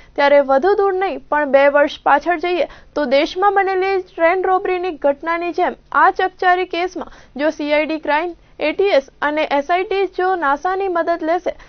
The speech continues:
તો ભેદ ઉકેલવામાં મોટી મદદ મળી શકે તેમ છે. બે હજાર સોળની આઠ ઓગસ્ટે સેલમથી ચેન્નઈ માટે રવાના થયેલી ઇગ્મોર એક્સપ્રેસ પેસેન્જર ટ્રેનમાં ત્રણસો બેતાલીસ કરોડ રૂપિયા લઈ જવાઈ રહ્યા હતા.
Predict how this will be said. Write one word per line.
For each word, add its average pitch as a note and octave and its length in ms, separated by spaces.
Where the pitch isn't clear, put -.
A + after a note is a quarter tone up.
તો D#4 180
ભેદ D#4 320
ઉકેલવામાં F4+ 680
મોટી F4+ 300
મદદ F4+ 320
મળી E4+ 200
શકે E4 300
તેમ C#4+ 240
છે. - 140
બે C4+ 120
હજાર C#4+ 320
સોળની E4+ 520
આઠ F#4 200
ઓગસ્ટે G4 480
સેલમથી F#4 640
ચેન્નઈ E4 400
માટે F#4 240
રવાના D#4+ 480
થયેલી F4 380
ઇગ્મોર D#4 340
એક્સપ્રેસ F4+ 540
પેસેન્જર E4+ 440
ટ્રેનમાં E4 460
ત્રણસો F#4+ 400
બેતાલીસ F4+ 540
કરોડ F4+ 320
રૂપિયા E4+ 340
લઈ D#4+ 180
જવાઈ E4 340
રહ્યા C#4 300
હતા. A3+ 180